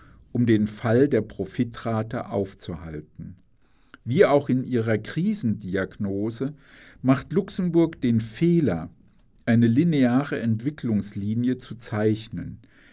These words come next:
nicht jedoch die widersprüchlichen Bewegungen und Zyklen in Rechnung zu stellen. Von Genossenschaften erwartet sie, ähnlich wie Marx, argumentierend,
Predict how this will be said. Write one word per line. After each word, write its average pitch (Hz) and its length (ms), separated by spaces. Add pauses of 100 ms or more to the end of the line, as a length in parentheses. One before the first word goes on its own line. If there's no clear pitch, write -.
(220)
nicht 170 320
jedoch 147 380
die 110 240
widersprüchlichen 127 1080
Bewegungen 120 760
und 104 240
Zyklen 104 540
in 98 140
Rechnung 110 600
zu 117 160
stellen. 90 600 (760)
Von 120 240
Genossenschaften 160 1080 (120)
erwartet 117 720
sie, 156 360 (540)
ähnlich 143 600
wie 107 100
Marx, 107 760 (360)
argumentierend, 131 1160